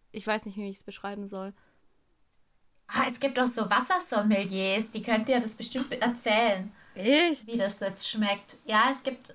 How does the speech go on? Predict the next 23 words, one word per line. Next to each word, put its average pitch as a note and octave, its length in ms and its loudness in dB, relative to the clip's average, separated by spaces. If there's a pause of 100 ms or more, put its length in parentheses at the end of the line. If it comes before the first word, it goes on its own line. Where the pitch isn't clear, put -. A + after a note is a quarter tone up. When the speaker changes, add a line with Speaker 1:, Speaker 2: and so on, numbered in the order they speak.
(100)
Speaker 2:
äh, G3+ 300 2
es G#3 120 0
gibt - 220 -6
einen B3 100 0
deutschen B3+ 480 2
Wassersommelier A#3+ 800 2
in G#3 160 -2
L F#3+ 200 -4
A, G3 360 -2 (680)
der, G#3 440 4 (440)
ähm, - 260 -10
da, F#3+ 140 4 (640)
ich G#3 160 -4
weiß A#3 300 0
gar F3+ 200 2
nicht, F#3+ 240 -8 (200)
extrem C4+ 800 0
viel C#4 280 0
Geld A#3 300 2
verdient, A#3+ 680 -4 (240)
indem A3 540 0
er, G3 840 2
ähm, F#3+ 300 -8